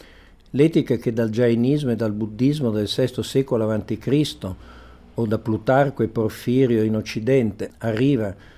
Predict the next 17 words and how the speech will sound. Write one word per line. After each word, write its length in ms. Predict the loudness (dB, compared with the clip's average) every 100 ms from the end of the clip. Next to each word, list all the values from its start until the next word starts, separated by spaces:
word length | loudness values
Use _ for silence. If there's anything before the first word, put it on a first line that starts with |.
| -20 -14
fino 260 | -2 0 2
a 40 |
Gandhi 680 | 2 2 2 -2 -4 -4 -4
o 260 | -2 -2 -2
a 80 |
Schweitzer 880 | -4 -4 -2 2 2 0 -6 -6 -4
o 140 | -2 0
in 100 | -2
Italia 440 | -2 -2 0 0
a 40 |
Martinetti, 760 | -2 -4 -6 -4 -2 -4 -4 -8
a 60 |
Capitini, 800 | -6 -8 -8 -8 -4 0 0 -2
a 60 | -4
Gino 320 | -2 0 0
di 180 | -2 -2
Tadi, 520 | -2 -2 -2 -4